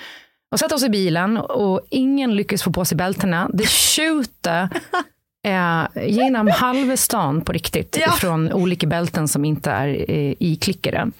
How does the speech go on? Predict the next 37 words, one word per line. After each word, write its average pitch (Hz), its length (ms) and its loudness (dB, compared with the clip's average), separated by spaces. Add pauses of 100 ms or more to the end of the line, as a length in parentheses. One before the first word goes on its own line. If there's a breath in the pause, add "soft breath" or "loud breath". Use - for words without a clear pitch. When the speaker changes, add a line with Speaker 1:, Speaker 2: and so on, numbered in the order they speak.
(500 loud breath)
Speaker 1:
Och - 440 -4
en 294 160 2
av 285 60 2
de 196 100 2
här 170 80 0
killarna 170 260 0
som 156 160 0
vi 151 100 0
har 147 80 0
lyckats 156 280 -2
få 165 120 -2
in 220 200 2
i - 20 2
bilen 190 360 2
då - 120 -2
är - 300 -2
en, 147 320 0
eh, - 420 -4
väldigt 165 280 -2
känd 196 520 0
svensk 165 500 0
artist. - 640 -2
Speaker 2:
Mm. 185 240 2 (540 soft breath)
Speaker 1:
Och 170 80 -2
han 262 180 2
börjar 170 180 0
prata. - 320 -4 (800)
Speaker 2:
Ja, 165 60 2
det 160 100 4
gör 190 80 4
han. - 20 0
Speaker 1:
Alltså, 180 340 2
han 165 340 0 (100)
pratar. 269 1120 -2 (460 soft breath)
Babbel, 339 340 0
babbel, 330 320 0
babbelfest. 311 800 -2